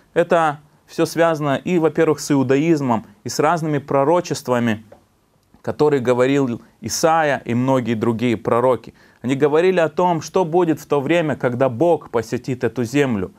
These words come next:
И вот эти вот чудеса, когда хромой, который такой с детства, который таким мог ро-, ро-, который такой был рожден,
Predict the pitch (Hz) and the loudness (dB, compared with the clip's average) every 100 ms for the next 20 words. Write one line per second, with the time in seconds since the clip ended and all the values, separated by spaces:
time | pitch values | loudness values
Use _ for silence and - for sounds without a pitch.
0 | _ _ _ _ 117 120 120 123 120 110 | _ _ _ _ 0 2 2 2 -2 -6
1 | _ - 123 196 196 180 170 - - _ | _ -6 0 0 0 0 0 -2 -14 _
2 | _ _ _ _ _ _ _ - 156 139 | _ _ _ _ _ _ _ -2 -2 0
3 | 139 - 196 151 - _ _ _ _ _ | 0 0 0 0 -6 _ _ _ _ _
4 | 123 120 139 147 131 - _ _ _ - | -4 0 2 2 0 -6 _ _ _ -4
5 | 143 139 190 214 127 113 _ _ _ - | 0 2 2 2 0 -8 _ _ _ -8
6 | 113 151 151 143 107 _ _ 123 147 180 | -2 2 2 0 -4 _ _ -4 0 0
7 | 120 110 170 170 - 95 - 110 139 139 | 0 0 0 0 -8 -6 -6 -2 0 0
8 | 131 131 170 147 123 123 143 - 117 131 | -4 -4 -2 -2 -2 -2 -2 -2 0 0
9 | - 123 131 - 120 123 147 147 151 - | 2 2 2 0 -4 0 0 0 -2 -2
10 | 175 156 151 143 127 165 185 | 0 2 2 2 0 0 0